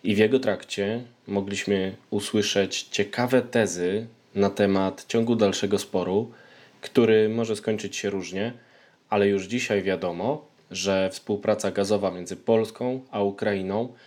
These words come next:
może przynieść zyski, między innymi polskiej spółce P G N I G, która liczy na rozwój dostaw nad Dniepr i chodzi o dostawy nieprzypadkowo,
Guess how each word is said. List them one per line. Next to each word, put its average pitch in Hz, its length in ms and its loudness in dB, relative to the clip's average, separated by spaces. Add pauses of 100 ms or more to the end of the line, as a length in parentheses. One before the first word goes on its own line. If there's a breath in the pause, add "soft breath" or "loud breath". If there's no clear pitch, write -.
(320 loud breath)
może 120 260 4
przynieść 113 400 -2
zyski, 104 420 -4 (180)
między 95 260 -6
innymi 95 460 -4
polskiej 92 460 -6
spółce 104 380 -4
P 107 140 -4
G 113 120 -2
N 117 80 2
I 117 40 -2
G, 131 180 2 (340 loud breath)
która 120 280 4
liczy 123 420 -4 (200)
na 95 160 -4
rozwój 101 300 -2
dostaw 104 600 -4 (500 soft breath)
nad 101 440 -2
Dniepr 98 800 -4 (500 soft breath)
i 101 360 0
chodzi 107 420 0
o 104 80 -2
dostawy 101 720 -2 (520)
nieprzypadkowo, 113 1300 -2